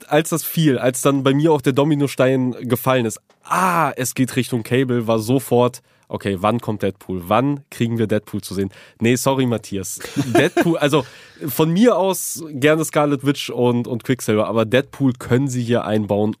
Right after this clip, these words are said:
Speaker 1: ohne jegliche Probleme, ohne dass es mit irgendwas
Speaker 2: Ich glaube,
Speaker 1: bricht.
Speaker 2: ich glaube auch in Anbetracht der Tatsache, dass, äh, kurz nach Ende der Serie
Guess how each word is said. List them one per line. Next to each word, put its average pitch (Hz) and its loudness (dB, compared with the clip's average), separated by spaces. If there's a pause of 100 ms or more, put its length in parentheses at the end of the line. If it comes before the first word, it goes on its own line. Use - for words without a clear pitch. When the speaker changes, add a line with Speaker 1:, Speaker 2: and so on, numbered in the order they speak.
(120)
Speaker 1:
ohne 185 4
jegliche 135 -2
Probleme, 113 -2
ohne 131 2
dass 120 0
es 127 -4
mit 113 -6
irgendwas 147 2
Speaker 2:
Ich - -8
glaube, 131 2 (600)
Speaker 1:
bricht. 110 -8
Speaker 2:
ich - -14
glaube 117 0
auch 117 -6 (260)
in 110 -4
Anbetracht 127 -2
der 117 -4
Tatsache, 104 -4
dass, - -10
äh, 107 -6 (320)
kurz 139 -4
nach 120 -4
Ende 139 -2
der 131 0
Serie 107 -2